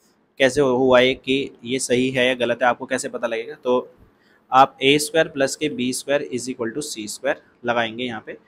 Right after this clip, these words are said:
तो ए का value कितना है मेरे पास, सेवन का square है बच्चों, और बी का square कितना है, इलेवन पॉइंट टू फ़ाइव का whole square कर देंगे, और सी का square हमारे पास कितना है, थर्टीन पॉइंट टू फ़ाइव का square। अब ये देख लेते हैं इसको verify करके इक्वल आता है नहीं आता है।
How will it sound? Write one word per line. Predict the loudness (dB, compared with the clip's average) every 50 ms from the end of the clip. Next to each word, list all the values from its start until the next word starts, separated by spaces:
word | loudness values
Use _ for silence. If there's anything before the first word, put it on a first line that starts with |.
| _ _ _ _ _ _ -10
तो | -10 -10 0 4
ए | 6 8 8
का | 8 6 6
value | 4 4 2 2 -2
कितना | -4 -4 -4 -2 -2
है | -2
मेरे | -2 -4 -6
पास, | -6 -8 -8 -8
सेवन | -6 -4 -2 -2 -2 -2 -4 -4
का | -6 -6
square | -6 -4 -4 -2 -2 0
है | -2
बच्चों, | -4 -4 -8 -10 -14 -14 _ _ _ _ -2
और | -2 -2 -2
बी | -2 -2 -2 0
का | 0 0 0
square | 0 -2 -4 -4
कितना | -4 -6 -10 -8 -8
है, | -8 -8 -6
इलेवन | -4 -2 0 0 -2 -2 -6
पॉइंट | -6 -6 -6 -6 -6 -8
टू | -10 -12 -12
फ़ाइव | -8 -6 -4 -4 -4 -4 -4
का | -4 -4
whole | -4 -4 -6 -6 -6
square | -6 -4 -2 -2 -2
कर | -2 -4 -4
देंगे, | -4 -4 -6 -6 -8 -10 -12 _ _ _ _ _ _ _ -6 -4
और | -4 -4
सी | -4 -4 -4 0 0 0
का | 0 0 -2
square | -4 -4 -4 -2 -2 -2
हमारे | -2 -4 -2 -2 -4 -4
पास | -6 -10 -10 -10
कितना | -10 -10 -8 -8 -8
है, | -8
थर्टीन | -8 _ -6 -6 -4 -4 -4 -6 -6
पॉइंट | -6 -6 -6 -6 -6 -8 -10
टू | -10 -10 -10
फ़ाइव | -8 -8 -8 -8 -6 -6
का | -6 -6
square। | -6 -6 -8 -8 -8 -8 -6 -6
अब | -6 -2 -2
ये | -2
देख | 0 0 -2 -2
लेते | -4 -4 -2 -4
हैं | -4
इसको | -4 -4 -4 -4
verify | -4 -4 -4 -4 -4 -4 -4
करके | -4 -6 -8 -8 -8
इक्वल | -8 -6 -4 -2 -2
आता | -2 -2 -2 -4
है | -6
नहीं | -6 -6 -8
आता | -8 -8 -8
है। | -8